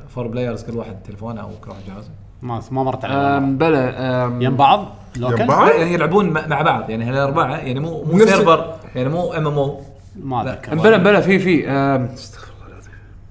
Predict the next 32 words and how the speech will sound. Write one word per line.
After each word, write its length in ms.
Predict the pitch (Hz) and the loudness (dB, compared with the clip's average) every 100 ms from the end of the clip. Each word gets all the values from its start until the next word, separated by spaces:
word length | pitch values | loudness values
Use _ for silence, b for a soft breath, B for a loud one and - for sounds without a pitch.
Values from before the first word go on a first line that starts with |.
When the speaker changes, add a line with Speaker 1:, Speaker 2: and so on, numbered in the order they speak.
| - - - | -20 -20 -14
Speaker 1:
يعني 180 | 160 180 | -8 -4
ما 340 | 220 196 196 | -2 0 -2
أدري، 200 | 185 156 | -2 -2
يعني 180 | 135 123 | -4 -4
Speaker 2:
يعني 120 | 143 | -6
Speaker 1:
أحس 160 | 160 156 | -6 -6
Speaker 2:
أنا 60 | |
ما 40 | 156 | -4
Speaker 1:
السيناريو 300 | 139 - 180 | -2 2 2
Speaker 2:
أسمع 180 | 180 - | 2 0
Speaker 1:
شوي 180 | 180 | 0
Speaker 2:
شيء. 80 | 170 | 0
Speaker 1:
غريب 140 | 151 185 | 4 4
Speaker 4:
ما 40 | |
Speaker 1:
يعني. 140 | 214 | 4
Speaker 4:
أذكر 160 | - 196 | 4 4
إن 100 | 180 | 4
في 140 | 185 | 4
لعبة 300 | 175 156 151 | 2 2 0
شيء 220 | - 165 139 - | 0 -2 -2 0
طلعت 380 | 160 151 143 143 | 2 2 -2 -2
و 340 | 135 127 120 | -4 -2 -2
Speaker 3:
بلى، 300 | 147 165 165 | 2 4 4
بلى، 360 | 143 147 120 - | 4 2 0 -4
على 120 | 135 139 | -4 -2
Speaker 1:
لا، 100 | - | 2
Speaker 3:
اي 100 | 110 | 4
او 80 | |
اس 440 | 170 160 151 - 135 | 4 2 -2 -6 -2
Speaker 1:
يعني 60 | |
Speaker 3:
والأندرويد 640 | 143 139 135 151 185 165 147 | 0 0 -2 0 2 2 2
بلى. 280 | 147 113 | 2 0